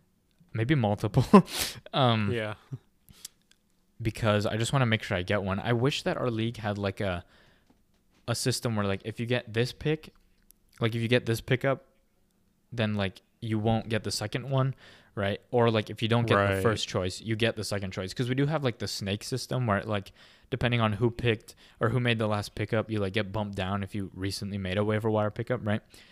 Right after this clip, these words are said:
Speaker 1: But I'm just saying, like, what if, like, both of mine are able to go through 'cause no one else wants them, but, like, I only wanted one. You know what I mean? So I'm kinda
Speaker 2: Right.
Speaker 1: like, "What do I do?" But because, like, I need a running back, you know? So I'm probably gonna put in claims for multiple guys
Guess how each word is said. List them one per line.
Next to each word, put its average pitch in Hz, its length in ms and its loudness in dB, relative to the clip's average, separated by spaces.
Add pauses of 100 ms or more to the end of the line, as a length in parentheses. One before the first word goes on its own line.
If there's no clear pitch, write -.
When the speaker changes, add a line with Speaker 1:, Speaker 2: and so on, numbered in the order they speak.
(260)
Speaker 1:
But 131 120 6
I'm 143 80 6
just 160 140 -2
saying, 120 160 0
like, 101 180 -2
what 117 160 2
if, - 160 -4
like, 107 200 0 (120)
both 113 320 4
of 110 80 2
mine 90 200 -2
are 92 120 0
able 101 180 2
to 101 80 0
go 92 140 -2
through 107 240 2
'cause 107 160 -2
no 110 80 0
one 98 120 0
else 95 140 -2
wants 95 280 -6
them, 117 160 -2
but, 98 120 0
like, 101 140 -4
I 90 80 -2
only 113 200 2
wanted 92 380 -2
one. 87 320 -6 (400)
You 101 60 -4
know 101 80 -2
what 104 40 0
I 104 40 0
mean? 107 120 0
So 110 120 0
I'm 104 60 0
kinda 113 220 0
Speaker 2:
Right. 92 200 -2
Speaker 1:
like, - 100 -18 (320)
"What 117 160 0
do 113 120 0
I 95 100 0
do?" 90 400 -2
But 95 420 -2 (560)
because, 127 200 4
like, 117 120 0
I 135 120 4
need 117 340 2
a 98 60 4
running 98 260 0
back, 85 240 -6
you 110 60 -2
know? 104 80 2
So 101 120 -2
I'm 107 100 2
probably 143 220 6
gonna 143 140 2
put 127 160 2
in 117 120 0
claims 113 340 0
for - 140 -4
multiple 101 460 -2
guys 95 500 -4